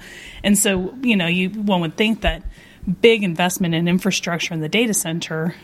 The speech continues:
might be a little more risky, but, you know, who knows? It, it's a, it's, it's an area that if I were going back to school right now or going to start a new career, I think I'd like to be a data architect. I think that'd be a super fun job to have right now.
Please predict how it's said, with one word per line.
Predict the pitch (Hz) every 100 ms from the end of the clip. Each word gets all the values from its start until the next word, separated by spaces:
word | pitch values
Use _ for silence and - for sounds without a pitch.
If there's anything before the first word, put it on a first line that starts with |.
| - -
might | 170 165
be | 160
a | 156
little | 165 160
more | 170 156 156
risky, | 160 - - 214 220 - - -
but, | 185 170 180 - - - - -
you | 247 247
know, | 190
who | 190 240
knows? | 214 - -
It, | 196 190
it's | 208 202 202
a, | 185 226
it's, | 269 202 - - -
it's | 254 214 214
an | 208 - - -
area | 262 240 196
that | 185 - - - - -
if | 202
I | 214
were | 196
going | 190 180
back | 175 175
to | -
school | - 196 180
right | 165 175
now | 170 170
or |
going | 165 175 170
to |
start | - 170
a | 170
new | 170
career, | - 170 160
I | 180
think | 190
I'd | 170 165
like | 160 160
to |
be | 160
a | 160
data | 165 165
architect. | 160 156 185 156 151 196
I |
think | - 180
that'd | 165
be | 160
a | 156
super | - - 180
fun | 175 160
job | 165 156 160
to | -
have | - 160 170
right | 165
now. | - 190 180